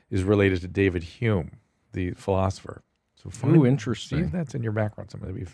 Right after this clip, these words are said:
Speaker 1: wouldn't that be
Speaker 2: I wonder
Speaker 1: interesting
Speaker 2: if we're related, the
Speaker 1: Wouldn't that
Speaker 2: girl
Speaker 1: be
Speaker 2: and I.
Speaker 1: weird if it, if it were through that kind of thing? That, look, they're showing us David, the famous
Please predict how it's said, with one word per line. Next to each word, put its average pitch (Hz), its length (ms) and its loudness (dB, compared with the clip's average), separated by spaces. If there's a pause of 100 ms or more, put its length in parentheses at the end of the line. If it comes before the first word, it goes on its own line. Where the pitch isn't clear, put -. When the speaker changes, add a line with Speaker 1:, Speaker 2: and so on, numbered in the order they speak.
Speaker 1:
wouldn't 117 160 -2
that 120 80 0
be 107 120 0
Speaker 2:
I 104 120 2
wonder 151 240 8
Speaker 1:
interesting 131 80 4
Speaker 2:
if - 60 -4
we're 139 140 4
related, 110 600 0
the 113 80 6
Speaker 1:
Wouldn't 147 160 10
that 147 80 10
Speaker 2:
girl - 20 8
Speaker 1:
be 139 80 8
Speaker 2:
and 120 80 6
I. - 20 8
Speaker 1:
weird 127 240 6
if 123 120 0
it, 117 120 2
if 101 140 2
it 95 100 2
were 101 320 0 (180)
through 95 240 -8
that 98 180 -4
kind 104 120 -4
of 95 80 -6
thing? 107 140 -14
That, 107 140 -4 (320)
look, 104 220 0
they're 90 120 -4
showing 104 340 -2
us 90 120 -4
David, 92 340 0
the 92 80 -14
famous 95 480 -8